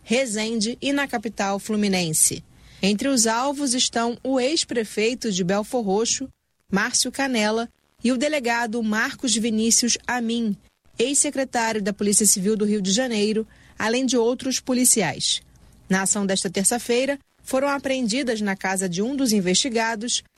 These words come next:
armas de fogo, munições, joias em ouro, relógios, veículos de luxo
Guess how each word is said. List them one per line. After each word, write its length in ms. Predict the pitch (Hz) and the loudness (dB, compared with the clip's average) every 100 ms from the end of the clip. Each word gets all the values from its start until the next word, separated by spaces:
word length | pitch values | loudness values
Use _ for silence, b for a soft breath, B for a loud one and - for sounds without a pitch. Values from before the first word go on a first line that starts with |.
| _ - | _ -6
armas 400 | 214 208 190 190 | -4 -2 -2 0
de 120 | 190 | 0
fogo, 480 | - 214 247 247 277 b b - | 0 0 0 -2 -8 b b 0
munições, 760 | 214 302 302 - 214 202 202 - _ _ | 0 2 0 2 2 2 0 -2 _ _
joias 440 | 190 208 202 196 185 | -2 0 2 0 0
em 140 | 240 | 0
ouro, 400 | 220 202 202 214 - _ | 0 0 0 -4 -8 _
relógios, 720 | - 240 262 202 202 208 196 - b | -2 0 0 0 0 0 -2 -6 b
veículos 720 | - 185 214 277 - 294 302 | -2 2 2 0 0 2 2
de 140 | 196 277 | 2 2
luxo 440 | 220 233 - 262 | 2 2 2 -2